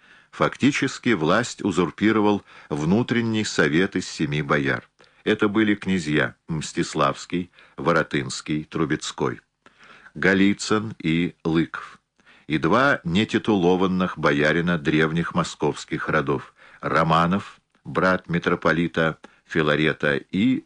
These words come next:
Шереметьев. Платонов, "Очерки смуты", страница четыреста пятьдесят пятая. Их правление известно под названием "Семибоярщина". По всем церковным вопросам,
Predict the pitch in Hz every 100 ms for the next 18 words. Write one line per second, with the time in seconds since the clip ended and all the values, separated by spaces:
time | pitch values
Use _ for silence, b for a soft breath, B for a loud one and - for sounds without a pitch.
0 | - - - 95 87 76 - - - _
1 | _ _ _ _ _ _ _ _ - 80
2 | 76 123 127 123 92 - 76 - 78 -
3 | 95 123 135 143 B B B - - 80
4 | 76 95 - - - - 80 82 - 80
5 | - 76 67 - 69 - - 62 - -
6 | _ _ _ _ _ _ _ _ _ _
7 | B B B B 123 165 - 131 127 160
8 | 147 139 127 101 85 87 127 - 113 107
9 | 87 87 73 90 104 98 95 85 - -
10 | 85 87 73 82 78 67 - - - -
11 | _ _ _ _ _ _ - B B B
12 | B 90 85 - 170 160 127 107 151 127
13 | 101 78 76 78 76 - 87 90